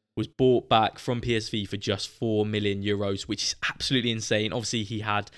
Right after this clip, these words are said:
that buyback option in his contract. So it was pretty much just a glorified loan move.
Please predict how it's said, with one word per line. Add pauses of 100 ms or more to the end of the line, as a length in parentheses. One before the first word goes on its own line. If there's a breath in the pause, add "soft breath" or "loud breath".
(180 loud breath)
that
buyback
option
in
his
contract.
So
it
was
pretty
much
just
a
glorified
loan
move.